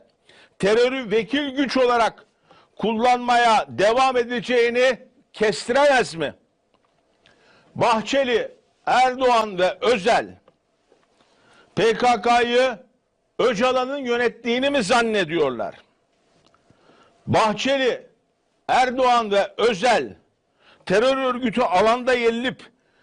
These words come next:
silah bırakmaya zorlanmadıkça kendiliğinden silah bırakmayacağını bilmez mi?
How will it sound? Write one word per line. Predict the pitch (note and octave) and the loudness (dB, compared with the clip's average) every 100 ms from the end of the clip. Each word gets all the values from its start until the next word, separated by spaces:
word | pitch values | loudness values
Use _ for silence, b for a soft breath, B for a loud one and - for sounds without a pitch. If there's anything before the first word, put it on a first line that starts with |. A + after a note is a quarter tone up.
| _ - | _ -10
silah | - - G#3+ A#3+ A3 | -6 -2 0 0 -2
bırakmaya | A#3+ A#3 A3+ A#3+ A#3+ G3+ | -2 -2 -2 -2 0 0
zorlanmadıkça | E3+ G#3+ G#3+ B3+ B3+ A#3 F#3 D3 F3+ A2+ - _ _ b b b b - | 2 2 2 0 0 -2 -4 -6 -4 -4 -6 _ _ b b b b -2
kendiliğinden | G3+ A#3+ A#3 B3+ C4 B3+ B3 C4 B3 | 0 0 -2 -2 -2 -2 0 -2 -2
silah | - G#3+ A#3 - | -6 -2 -2 -2
bırakmayacağını | E3 A3+ A#3+ A3+ A3+ A#3 - A3+ A3+ A3+ G3 D3+ | -2 0 0 -2 -2 -2 -4 -4 -2 -2 -2 -2
bilmez | G#3 G#3+ B3+ C4 G3 | -4 0 0 0 -2
mi? | F#3 A2 | -8 -8